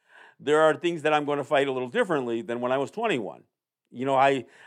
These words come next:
I can sit here in admiration of some of the things that, uh, that, that Reagan is doing. And that's not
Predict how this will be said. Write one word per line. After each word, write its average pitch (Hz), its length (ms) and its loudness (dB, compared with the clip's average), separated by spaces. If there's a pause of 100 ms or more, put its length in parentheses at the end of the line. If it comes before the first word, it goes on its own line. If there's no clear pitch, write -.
I 131 140 2
can 139 340 -6 (180)
sit 202 320 -8
here 180 260 -2
in 139 200 -4
admiration 135 800 -4 (440)
of 117 380 0 (460)
some 156 220 -2
of 143 60 -6
the 139 100 -4
things 143 380 -8
that, 123 240 -4 (440)
uh, 123 80 -20 (120)
that, 123 320 -8
that 120 160 -12
Reagan 123 440 -8
is 101 180 -14
doing. 92 300 -14 (920)
And 160 300 -2 (720)
that's 262 380 0
not 330 180 -4